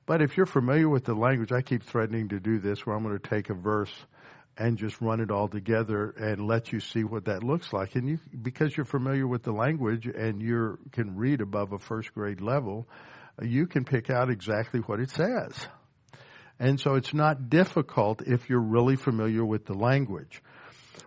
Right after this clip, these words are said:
But then you, and punctuation would come because of the use of certain other words and with just grammatical structure.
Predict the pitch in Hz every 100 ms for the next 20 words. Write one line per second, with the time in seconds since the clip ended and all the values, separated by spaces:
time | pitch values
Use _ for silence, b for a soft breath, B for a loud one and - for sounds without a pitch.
0 | - 127 156 180 202 151 104 B B -
1 | 127 117 110 - 165 - 131 127 160 -
2 | 151 117 110 - 98 113 113 113 110 113
3 | - 131 117 110 110 104 127 143 135 -
4 | 113 - - 135 120 110 110 - 123 143
5 | 156 131 98 120 110 98 90 107 120 -
6 | B B B B B _ - 120 120 123
7 | 120 117 120 120 117 - - 123 127 120
8 | - 117 110 117 117 113 123 113 - -
9 | 156 139 - -